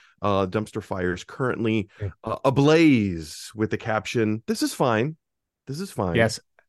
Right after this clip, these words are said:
Speaker 1: So
Speaker 2: I've used that meme in many an office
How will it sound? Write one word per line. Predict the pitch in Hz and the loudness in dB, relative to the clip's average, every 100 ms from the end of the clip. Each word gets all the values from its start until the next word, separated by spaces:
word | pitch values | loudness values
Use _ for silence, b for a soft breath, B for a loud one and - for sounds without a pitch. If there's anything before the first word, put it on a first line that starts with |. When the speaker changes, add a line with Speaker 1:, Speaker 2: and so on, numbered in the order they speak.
| _ _ _ | _ _ _
Speaker 1:
So | - - 80 82 _ - | -18 -12 -12 -12 _ -6
Speaker 2:
I've | 104 131 | -2 0
used | 127 143 143 101 | 2 0 0 0
that | 123 117 - | 0 0 -2
meme | 113 120 131 151 165 151 _ _ _ _ - | -6 -4 -2 -2 -4 -6 _ _ _ _ -8
in | 113 98 101 | -4 -2 0
many | 120 151 156 156 - | 0 2 0 -2 -8
an | - 110 107 - | -4 -2 -2 -4
office | - 120 - 101 - - | -2 -2 -2 -4 -6 -12